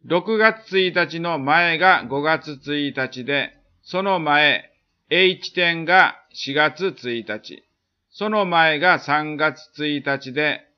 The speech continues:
その前、E点が二月一日。そして、その前の前、D点が十二月一日です。これでできますね。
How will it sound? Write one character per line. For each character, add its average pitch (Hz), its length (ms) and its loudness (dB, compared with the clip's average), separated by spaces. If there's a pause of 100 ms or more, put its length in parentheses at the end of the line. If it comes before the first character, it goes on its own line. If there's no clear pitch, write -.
(200)
そ 180 200 -6
の 180 220 -2
前、 147 500 2 (220)
E 175 300 -4
点 139 320 -2
が 160 260 2
二 120 200 -6
月 143 360 -2
一 120 400 -8
日。 - 400 -12 (760)
そ 202 160 -4
し 202 80 -8
て、 202 360 2 (240)
そ 214 160 -8
の 202 160 0
前 170 340 4
の 170 180 -4
前、 156 480 4
D 160 400 -2
点 139 320 -4
が 131 320 0
十 156 360 -6
二 151 160 -8
月 151 460 -4
一 131 280 -6
日 123 280 -8
で 107 120 -8
す。 - 220 -20 (640)
こ 208 100 -4
れ 226 100 2
で 208 140 2
で 165 120 -4
き 170 100 -10
ま 165 120 -4
す 156 100 -10
ね。 175 240 -4